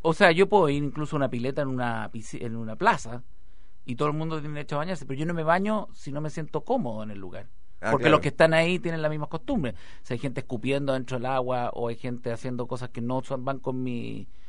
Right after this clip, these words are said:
Speaker 1: yo inmediatamente me salgo. Entonces, el punto está en darle como un plano regulador al tema y, y identificar cuáles son los problemas que atañen a, al lugar público.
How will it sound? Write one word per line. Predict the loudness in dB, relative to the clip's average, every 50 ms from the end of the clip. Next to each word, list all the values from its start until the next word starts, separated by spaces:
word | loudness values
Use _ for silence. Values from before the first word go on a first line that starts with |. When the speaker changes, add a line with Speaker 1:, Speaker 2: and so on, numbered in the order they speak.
| -6 -6 -6 -6 -8 -8 -4
Speaker 1:
yo | 0 2 2 4 4 2
inmediatamente | 2 2 2 2 2 0 0 -2 0
me | -2 0
salgo. | 2 4 4 4 2 0 -2 -4 -4 -6 -6 -6 -6 -8 -8 -8 -8 -8 -8 -8 -8 -8 -8 -6 -6 -6 -6
Entonces, | -4 -2 0 2 2 2 4
el | 2 2 0
punto | 2 4 4 4 4 2 0
está | 0 2 4 6 6 6 4 2 -2 -6 -6 -6 -8 -6 -6 -6 -6 -4 -2
en | 0 0 2 0 0 -2 0
darle | 6 10 10 10 10 8 4 4
como | 4 4 4 4 4 4 4 2
un | 2 2 0 0 -2 -2 0
plano | 2 4 4 4 4 2
regulador | 2 2 0 0 2 6 6 8 8 6
al | 4 0
tema | -2 -6 -6 -6 -8 -8 -8 -8 -8 -8 -8 -8 -6 -2
y, | 0 2 2 2 2 0 -4 -2
y | 0 0 2 2 0 0 2 4
identificar | 4 4 4 2 0 -2 -2 -2 -2 2 4 4 2 2 -2 -6 -6 -6 -4 2
cuáles | 2 2 2 2
son | 0 0
los | 0 0
problemas | 0 0 -2 -2 -2 -2 -4 -4
que | -4 -4 -4 -2
atañen | -2 0 -2 -2 -2 -4 -4 -2
a, | -2 -2 -4 -4 -6 -8 -6 -4
al | 0 0 2
lugar | 2 2 4 4 2 2
público. | 4 2 2 2 2 2 -2 -6 -8 -8